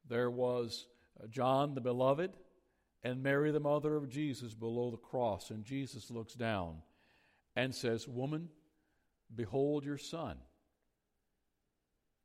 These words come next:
and behold your mother." In other words, he said, "Take care of my mom. Take care of my earthly mother."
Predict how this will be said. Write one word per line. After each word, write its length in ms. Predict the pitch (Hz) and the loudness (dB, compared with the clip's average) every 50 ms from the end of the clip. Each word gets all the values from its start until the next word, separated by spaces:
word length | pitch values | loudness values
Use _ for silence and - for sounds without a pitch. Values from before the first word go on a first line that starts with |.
| _ _ _ _ 113 | _ _ _ _ -20
and 100 | 107 95 | -16 -14
behold 480 | 104 98 104 139 135 131 120 107 - - - | -10 -6 -2 0 0 0 0 -2 -6 -10 -10
your 140 | 117 117 117 | -10 -8 -6
mother." 400 | 120 120 117 120 107 85 69 69 - _ _ _ _ _ _ _ _ _ _ _ _ _ _ _ _ _ _ - | -6 -4 -4 -4 -6 -8 -10 -14 -18 _ _ _ _ _ _ _ _ _ _ _ _ _ _ _ _ _ _ -12
In 80 | 120 113 | -6 -4
other 180 | 120 120 120 120 | -2 -2 -2 -2
words, 580 | 113 120 120 120 120 117 113 104 - - - - _ _ _ _ _ _ _ _ _ _ _ _ _ | 0 0 2 2 2 0 -2 -6 -12 -18 -20 -20 _ _ _ _ _ _ _ _ _ _ _ _ _
he 60 | - | -16
said, 320 | 110 - - 120 104 104 101 101 - - _ _ _ _ _ _ _ _ | -12 -6 -4 -2 -2 -2 -4 -8 -16 -20 _ _ _ _ _ _ _ _
"Take 160 | - 165 156 - | -4 -4 -4 -2
care 180 | - 147 127 | 0 0 0
of 80 | 123 117 | 0 0
my 120 | 113 107 | -2 -4
mom. 300 | 107 101 92 78 69 67 71 - _ _ _ _ _ _ _ _ _ _ _ _ _ _ _ _ _ _ _ _ - | -4 -4 -6 -6 -8 -12 -16 -20 _ _ _ _ _ _ _ _ _ _ _ _ _ _ _ _ _ _ _ _ -4
Take 180 | - 175 180 - | -2 -2 0 0
care 160 | - 151 139 | 0 0 0
of 80 | 131 | 0
my 120 | 135 127 127 | 0 -2 -2
earthly 360 | 120 117 113 107 - 120 107 | -2 -2 -4 -4 -6 -8 -8
mother." 380 | 101 98 95 92 82 71 65 | -6 -4 -4 -4 -6 -8 -12